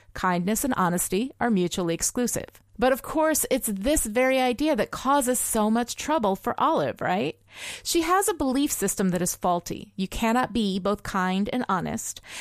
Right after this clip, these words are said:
And we see that when she applies that belief system to her world, everything goes haywire until she changes her framework and decides to finally tell the whole truth,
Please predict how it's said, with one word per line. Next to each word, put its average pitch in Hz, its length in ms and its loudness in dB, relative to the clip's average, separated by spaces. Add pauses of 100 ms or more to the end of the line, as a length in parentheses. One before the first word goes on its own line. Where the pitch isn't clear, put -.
And 247 160 2
we 285 120 0
see 370 200 2
that 392 140 0
when 294 80 -2
she 302 160 -2
applies 359 460 -2
that - 160 -2
belief 208 260 0
system - 360 -4
to 226 200 -6
her 220 220 -2
world, 214 580 0
everything 254 400 0
goes 202 240 0
haywire 170 680 0
until 262 360 0
she 302 180 -2
changes 294 540 -2
her 262 100 -2
framework 247 640 0 (260)
and 233 100 0
decides 233 420 2
to 247 100 0
finally 202 400 0
tell 175 180 -2
the 165 80 -4
whole 160 220 -4
truth, - 500 -4